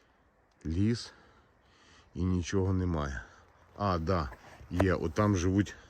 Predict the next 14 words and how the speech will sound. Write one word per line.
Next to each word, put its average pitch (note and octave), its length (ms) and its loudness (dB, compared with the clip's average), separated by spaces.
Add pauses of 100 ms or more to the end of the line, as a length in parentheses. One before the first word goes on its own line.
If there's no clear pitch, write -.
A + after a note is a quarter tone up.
(840)
якась F#2+ 580 2 (1700)
община G2 800 4 (760)
дивних F#2 520 4
людей. G#2 500 4 (1160)
Я G2 120 4
колись F#2 380 0
приїздив F2+ 720 2
сюди F2+ 240 -2
на F2 200 2
рибалку, G2+ 580 0
ми F#2 220 2
з - 20 0
жінкою E2+ 440 0
застали, E2 580 -2